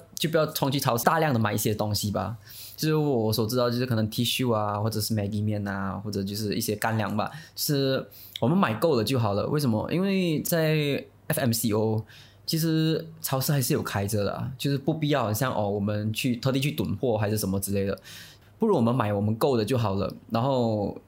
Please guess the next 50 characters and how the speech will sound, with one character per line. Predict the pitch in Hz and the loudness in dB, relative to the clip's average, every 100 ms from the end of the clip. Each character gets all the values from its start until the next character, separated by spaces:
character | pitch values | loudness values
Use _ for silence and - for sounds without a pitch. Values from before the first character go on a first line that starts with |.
| - | -10
剩 | - 165 | -2 2
余 | 139 | 4
的 | 120 113 | 4 2
就 | 135 131 120 | 2 2 2
留 | 113 110 | 2 2
给 | 120 | 2
一 | 110 | 0
些 | 120 | 2
有 | 107 98 | 2 0
需 | - | 0
要 | 113 107 | 2 2
的 | 98 | 0
人。 | 90 98 | -2 0
我 | 110 | 0
们 | 123 | 2
换 | 160 | 2
位 | 156 | 2
思 | 156 | 0
考 | 120 101 | -2 0
一 | |
下 | 104 104 | 0 0
吧， | - - - | -2 -6 -6
就 | 110 | -2
是 | 107 107 | 0 0
如 | 107 117 | 0 0
果 | 110 104 101 - | 0 -2 -4 -4
大 | 151 | -2
家 | 147 139 | 0 2
都 | 127 120 | 2 2
像 | 117 120 | 0 0
你 | 104 | 0
这 | 127 | 0
样 | 120 | -2
子， | - - - | -4 -8 -6
然 | 104 | -2
后 | 123 131 127 123 117 113 107 - - - - | 2 2 2 2 2 0 -2 -6 -20 -18 -6
一 | 160 | 0
些 | 123 | 2
有 | 107 | 2
需 | 123 | 2
要 | 120 | 2
到 | 123 120 | 2 2
的 | 110 | 2
人 | 104 101 104 110 - | 0 -2 -4 -8 -2
没 | 165 | 0
有 | 156 | 2
办 | 170 | 2
法 | 143 | 2
买 | 101 101 | 0 2
到， | 123 113 | 2 0